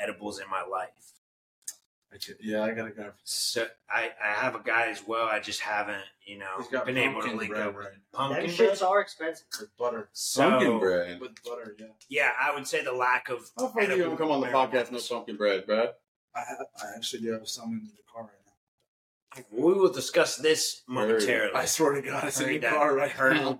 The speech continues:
Speaker 1: that.
Speaker 4: I take it all back.
Speaker 2: Uh, plot twist, next episode topic. Uh, he gave me banana bread, or no, he gave me the first batch of pumpkin bread I got.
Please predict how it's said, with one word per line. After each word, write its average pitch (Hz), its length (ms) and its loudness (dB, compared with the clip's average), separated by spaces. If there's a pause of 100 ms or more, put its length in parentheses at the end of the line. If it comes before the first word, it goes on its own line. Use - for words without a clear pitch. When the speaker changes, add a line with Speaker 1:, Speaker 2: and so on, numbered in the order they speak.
Speaker 1:
that. 113 300 4 (1000)
Speaker 4:
I 117 140 0
take 160 280 4
it 156 60 4
all 135 220 4
back. 104 300 -2
Speaker 2:
Uh, 143 320 0 (240)
plot 180 240 6
twist, 196 400 2
next 160 300 -2
episode 151 420 -2
topic. 170 520 0
Uh, 131 300 4 (100)
he 139 140 -6
gave 139 180 0
me 139 140 0
banana 123 320 -6
bread, 139 300 2 (160)
or 135 160 6
no, 127 160 2
he 135 100 0
gave 143 220 2
me 135 100 -2
the 113 100 -10
first 135 360 -8
batch 139 240 -2
of - 80 -20
pumpkin 160 320 -6
bread 160 160 4
I 160 100 4
got. 160 300 -2